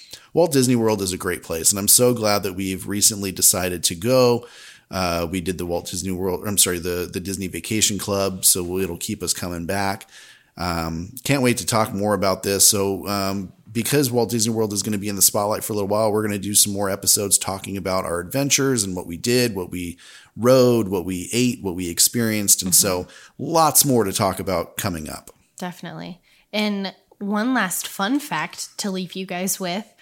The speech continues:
Speaker 2: Currently, and we, like, everybody who has gone to Disney World and, and we know, like, how enormous that is. Like, I know that's been a big focus of what we've talked about recently.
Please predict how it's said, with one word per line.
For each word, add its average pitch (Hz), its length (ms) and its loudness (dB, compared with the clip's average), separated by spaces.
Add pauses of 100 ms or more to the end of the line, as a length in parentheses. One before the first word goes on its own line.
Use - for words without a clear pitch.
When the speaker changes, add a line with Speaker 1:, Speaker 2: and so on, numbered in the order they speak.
(200)
Speaker 2:
Currently, 302 720 2 (340)
and 226 320 4
we, 226 380 -2
like, 208 360 0
everybody 226 440 4
who 190 120 -2
has 202 180 0
gone 190 320 0
to 190 120 -6
Disney 180 280 -4
World 175 260 0
and, 180 220 -4
and 180 180 -2
we 180 180 -4
know, 170 200 -2
like, 165 340 -6
how 185 320 2
enormous 180 840 0
that 170 160 -2
is. 170 240 -4
Like, 180 160 -4
I 185 40 -4
know 180 120 -2
that's 170 220 -4
been 180 120 -4
a 170 60 -4
big 180 260 -2
focus 190 360 -4
of 196 80 -6
what 170 140 -2
we've 185 140 -4
talked 165 240 -4
about 185 200 -4
recently. 190 560 -4